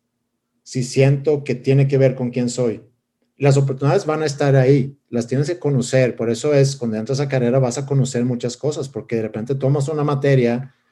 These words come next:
que dices, "Pues no sé por qué me metí a tomar esta materia, pero me está gustando". O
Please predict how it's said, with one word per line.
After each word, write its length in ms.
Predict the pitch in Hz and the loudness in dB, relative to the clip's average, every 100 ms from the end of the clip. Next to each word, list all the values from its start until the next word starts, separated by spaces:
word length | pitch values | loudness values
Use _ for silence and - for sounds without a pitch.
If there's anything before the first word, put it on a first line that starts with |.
| _ _ _ _ - | _ _ _ _ -2
que 80 | |
dices, 400 | 117 113 120 110 | 0 2 0 -2
"Pues 160 | - 107 | -4 -2
no 120 | 120 | -2
sé 120 | 139 | -2
por 160 | 135 123 | -2 -2
qué 100 | 123 | 0
me 120 | 127 | 0
metí 240 | 131 120 117 | 0 0 -2
a 80 | 117 | 0
tomar 180 | 120 | 0
esta 200 | 117 117 | 0 -2
materia, 500 | 110 107 139 139 143 | -6 -2 2 4 4
pero 160 | 135 110 | 2 -4
me 80 | 104 | -4
está 160 | - | -6
gustando". 540 | 113 117 - 135 123 104 | -4 -4 0 2 2 2
O 320 | 135 170 175 | 4 4 2